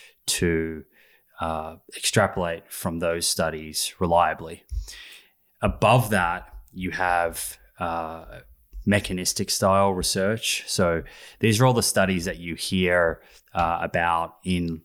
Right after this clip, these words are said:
laboratories, looking at, uh, human cell tissues under the microscope, uh, work that my dad does actually, and then also animal studies, looking at studies on rats, uh, and, and mice. And, uh,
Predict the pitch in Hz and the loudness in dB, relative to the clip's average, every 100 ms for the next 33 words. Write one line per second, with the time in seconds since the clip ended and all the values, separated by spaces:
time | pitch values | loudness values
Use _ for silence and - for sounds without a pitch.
0 | - 87 76 82 85 85 - 85 82 80 | -8 -6 -2 0 0 -2 -2 -2 -4 -4
1 | - 92 - 87 82 80 78 - - _ | -4 -6 -6 -4 -4 -4 -10 -18 -20 _
2 | - 87 78 80 - 98 90 85 82 - | -8 -6 -6 -8 -2 0 0 -2 -4 -2
3 | - 85 82 85 82 - - 90 - 87 | 0 2 2 0 -6 -6 -2 0 0 -2
4 | 85 85 82 80 82 87 - 92 - - | -2 -2 -4 -4 -2 0 0 -4 -2 -2
5 | 85 85 82 - - - - _ 85 80 | 0 -2 -4 -10 -12 -18 -20 _ -6 -4
6 | 80 85 85 - 80 73 85 85 82 85 | -2 0 -2 -4 -12 -6 -2 0 0 -2
7 | 82 82 - - 80 80 78 - - - | -2 -6 -4 -4 -4 -4 -10 -18 -20 -10
8 | 90 85 85 85 87 - 90 85 80 80 | -6 -4 -2 -2 -2 0 0 -2 -4 0
9 | 107 117 92 - 80 78 - - - 90 | 4 4 2 -4 -6 -6 -6 -6 -8 -8
10 | 87 82 82 - _ - 92 82 78 85 | -6 -4 -6 -8 _ -4 -2 -2 -4 -8
11 | 80 82 - 90 90 82 - - - - | -10 -14 -8 -2 0 -2 -4 -4 -4 -6
12 | 101 80 82 82 87 90 - 85 87 90 | -10 -10 -12 -8 -8 -8 -12 -6 -2 0
13 | 82 78 - 98 87 80 - - - _ | 0 -2 -2 -2 -6 -8 -14 -20 -20 _
14 | _ - _ _ - - 85 85 82 | _ -20 _ _ -10 -2 0 2 0